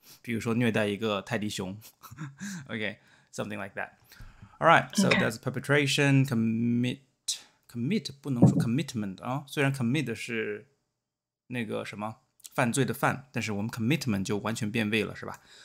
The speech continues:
Speaker 1: 所以说我们有时候学单词也不能就说，
Speaker 2: Yeah.
Speaker 1: 啊，这个词我认识，那个commitment也是犯罪的犯啊，不能这么想。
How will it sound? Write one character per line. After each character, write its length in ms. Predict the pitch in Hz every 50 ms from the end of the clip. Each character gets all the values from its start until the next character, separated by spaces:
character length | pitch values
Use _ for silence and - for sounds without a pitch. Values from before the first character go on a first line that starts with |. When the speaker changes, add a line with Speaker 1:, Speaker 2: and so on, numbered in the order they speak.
| - _ _
Speaker 1:
所 180 | - - 131
以 80 | 123 113
说 200 | 101 - 117 113
我 60 | 110 101
们 200 | 101 90 87 110
有 60 | 104
时 120 | 98 - 117
候 180 | 117 113 - -
学 220 | - - 113 104
单 180 | - 123 120 117
词 220 | - - 113 110
也 60 | 107
不 160 | - - 131
能 180 | 117 117 120 120
就 100 | - 127
说， 140 | 117 127 98
Speaker 2:
Yeah. 280 | 131 147 156 156 143
Speaker 1:
啊， 40 | 139
这 160 | 139 143 151
个 80 | 139 135
词 140 | 139 - 131
我 100 | 127 131
认 140 | 135 131 120
识， 140 | - 120
那 140 | 127 135 131
个 120 | 135 131 123
commitment 380 | 143 151 - 131 117 107 104
也 120 | 101 104 98
是 260 | - 127 120 113 110
犯 160 | - 127 120
罪 120 | 117 123 113
的 60 | 110
犯 200 | - - 117 104
啊， 120 | 101 101 101
不 180 | 92 _ -
能 80 | 104 98
这 80 | 95 101
么 80 | 101
想。 140 | 104 - -